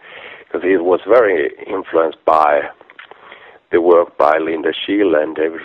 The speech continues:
Friedel, uh, called Maya Cosmos. Uh, and these are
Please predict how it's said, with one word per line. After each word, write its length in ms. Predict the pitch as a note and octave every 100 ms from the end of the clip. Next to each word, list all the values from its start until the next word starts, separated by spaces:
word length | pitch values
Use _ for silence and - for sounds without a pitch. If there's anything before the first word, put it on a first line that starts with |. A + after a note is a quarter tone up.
| -
Friedel, 680 | F2 E2 D#2+ D#2 D#2 D2+
uh, 420 | D2 D2+ D2 C#2+ C2+ -
called 220 | - F#2+ - -
Maya 320 | F2+ E2+ F2 E2
Cosmos. 520 | - G2 - C#2 - - - -
Uh, 280 | D2 - - - - - - - - _ _ _ _ - -
and 100 | D2
these 160 | A2
are 300 | G2 E2+ D2